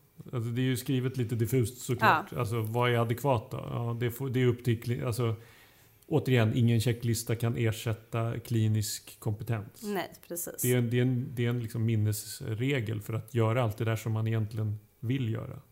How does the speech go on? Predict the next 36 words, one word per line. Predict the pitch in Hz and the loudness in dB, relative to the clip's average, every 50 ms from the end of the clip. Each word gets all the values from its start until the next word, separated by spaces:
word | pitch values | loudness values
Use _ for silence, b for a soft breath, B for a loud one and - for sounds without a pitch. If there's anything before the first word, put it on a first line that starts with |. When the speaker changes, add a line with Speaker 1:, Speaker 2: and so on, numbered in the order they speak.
| _ _ _ _ _ _ - | _ _ _ _ _ _ -18
Speaker 2:
Precis. | - - 175 165 170 160 - - - - - - B B B B B B B B B B B B B B B B B | -14 -10 -8 -6 -6 -6 -6 -6 -8 -10 -10 -14 B B B B B B B B B B B B B B B B B
Eh, | 220 220 214 208 208 196 196 - - | 0 4 4 6 6 6 4 4 2
återkomst | 277 277 262 - 233 226 - 254 226 226 220 - - | 2 0 0 0 -4 -2 0 0 0 0 -2 -4 -2
av | - 175 175 170 156 - | 0 0 0 0 0 -2
reflex | 180 180 180 180 - - 165 156 - - - | -4 -4 -2 -2 -4 -4 -6 -8 -8 -6 -8
och | 180 180 180 | -6 -6 -6
tonus | - 180 160 156 156 156 - - - | -6 -4 -4 -4 -4 -4 -4 -6 -4
i | |
svalg. | 170 - - - 226 202 165 185 202 208 180 | -4 -4 0 2 4 4 2 2 -2 -4 -4
Och | 180 | -4
det | 185 190 | -4 -4
ser | 185 - 185 170 165 | -4 -2 -2 -2 0
man | 160 160 156 | 0 -2 -2
ju | 156 | -4
då, | 151 156 147 147 151 143 143 | -4 -4 -6 -4 -4 -4 -4
eh, | 143 - 160 - 76 67 62 - - | -4 -4 -4 -4 -4 -6 -8 -8 -6
ja, | - | -4
men, | 262 277 269 233 202 185 165 - - | -2 -2 -2 -2 -2 -4 -4 -4 -6
ser | - - 185 | -6 -6 -6
att | 170 - - - | -6 -8 -10 -12
patienten | - 196 185 - 175 165 - 175 165 | -8 -6 -6 -4 -6 -6 -6 -4 -4
sväljer | - - - 175 175 170 180 196 214 214 | -2 -2 -2 -2 -2 -2 -2 -2 -2 -2
Speaker 1:
Mm. | 214 127 127 | 0 0 -2
Speaker 2:
sitt | 131 - - | -2 -4 -6
eget | 175 165 170 170 170 | -8 -8 -6 -8 -8
saliv, | - - 165 160 160 160 175 226 254 254 262 - B B B B B B B B B B B B _ - | -6 -6 -6 -6 -4 -4 -4 -4 -4 -6 -6 -10 B B B B B B B B B B B B _ -10
eh, | 190 175 170 170 165 160 - | -8 -4 -4 -2 -2 -4 -4
och | 180 170 - | -6 -8 -6
kan | - 170 | -6 -6
svälja | 165 - 175 165 160 160 | -4 -4 -4 -4 -4 -4
ner | 160 165 160 165 170 165 | -4 -4 -4 -4 -4 -4
om | 185 170 160 | -4 -4 -4
det | 160 | -6
då | 156 - 156 | -6 -8 -6
är | 170 202 214 202 | -4 -2 -2 -2
extra | - 185 - - - - - 160 143 135 | -4 -6 -4 -4 -4 -2 -2 -4 -4 -6